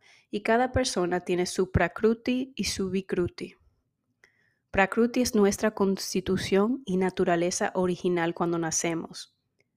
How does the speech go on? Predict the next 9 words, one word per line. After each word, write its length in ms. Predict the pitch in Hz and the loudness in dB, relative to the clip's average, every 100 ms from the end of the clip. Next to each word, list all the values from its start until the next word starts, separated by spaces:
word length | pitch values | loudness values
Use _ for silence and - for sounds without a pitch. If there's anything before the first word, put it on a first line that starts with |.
| _ - | _ -4
Vikruti 760 | 196 190 214 247 247 196 220 | -4 0 0 0 -2 -6 -6
es 140 | - 202 | -6 -2
el 100 | 190 | 0
desbalance 800 | 185 - 185 175 175 196 - 233 | -2 -2 -2 0 2 0 -4 -2
que 80 | |
existe 460 | 208 - 185 - 185 | -4 -2 -2 0 -2
presentemente. 920 | 175 170 170 175 160 165 160 - - _ _ _ _ _ _ _ - | -2 -4 -6 -2 -2 0 -4 -8 -20 _ _ _ _ _ _ _ -6
Por 180 | 180 160 | -2 -2
ejemplo, 540 | 160 175 175 175 | 0 0 0 -8